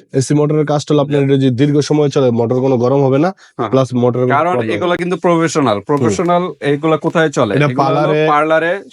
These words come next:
Speaker 2: সেলুনে।
Speaker 1: সেলুনে।
Speaker 2: ওখানে কিন্তু লং টাইম সার্ভিস দিতে হয়, একদম সকাল থেকে একদম রাত পর্যন্ত
Speaker 1: আচ্ছা।
Speaker 2: সার্ভিস দিতে হয়। সেক্ষেত্রে কিন্তু, আহ, লং টাইম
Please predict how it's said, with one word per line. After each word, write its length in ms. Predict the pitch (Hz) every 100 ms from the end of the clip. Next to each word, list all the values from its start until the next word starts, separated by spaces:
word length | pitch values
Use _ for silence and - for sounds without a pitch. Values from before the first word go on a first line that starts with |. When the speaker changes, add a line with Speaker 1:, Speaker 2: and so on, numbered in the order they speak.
| -
Speaker 2:
সেলুনে। 380 | 160 165 139 104
Speaker 1:
সেলুনে। 220 | - 139
Speaker 2:
ওখানে 160 | 139 135 131
কিন্তু 180 | 131 185 185 -
লং 140 | 139 156 165
টাইম 180 | 165 156
সার্ভিস 340 | 151 139 135 127
দিতে 160 | 123 117
হয়, 140 | 101 90 - -
একদম 340 | 151 139 143 156 147
সকাল 320 | 151 143 147
থেকে 200 | 139 139
একদম 280 | 143 131 139
রাত 180 | 135 135 -
পর্যন্ত 300 | 143 131 123
Speaker 1:
আচ্ছা। 160 | 127 104
Speaker 2:
সার্ভিস 220 | 117 117
দিতে 120 | 90 82
হয়। 100 | 104
সেক্ষেত্রে 280 | 131 127 139 139
কিন্তু, 140 | 143 147 131 - - - 180
আহ, 200 | 147 139 131
লং 100 | 127 143
টাইম 180 | 151